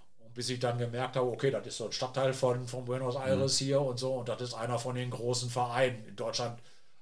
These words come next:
Speaker 1: eigentlich unbekannt und so für die meisten oder wer sich nicht für interessiert.
Speaker 2: Mhm.
Speaker 1: Und hab dann, bin ein paar Tage in Buenos Aires rumgeturnt und dann mit dem Bus nach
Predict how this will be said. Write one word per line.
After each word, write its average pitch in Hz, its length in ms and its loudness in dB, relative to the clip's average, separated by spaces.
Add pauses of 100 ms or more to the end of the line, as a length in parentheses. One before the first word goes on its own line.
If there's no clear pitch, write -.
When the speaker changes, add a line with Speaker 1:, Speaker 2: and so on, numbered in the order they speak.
(260)
Speaker 1:
eigentlich 123 320 2
unbekannt 120 680 0
und 104 180 -10
so 101 120 -6
für 110 220 -8
die 107 100 -10
meisten 98 460 -2
oder 101 220 -6
wer 110 100 -6
sich 101 160 -8
nicht 101 160 -12
für 107 100 -10
interessiert. 98 640 -2
Speaker 2:
Mhm. - 680 -16
Speaker 1:
Und - 100 -14
hab 123 180 -4
dann, 120 280 2
bin 113 260 -8
ein 117 160 -16
paar 113 140 -8
Tage 120 300 -4
in 110 100 -8
Buenos 107 260 -8
Aires 139 380 2
rumgeturnt 156 560 2
und 123 120 -4
dann 120 160 0
mit 120 140 -2
dem - 80 -12
Bus 135 320 4
nach 120 520 0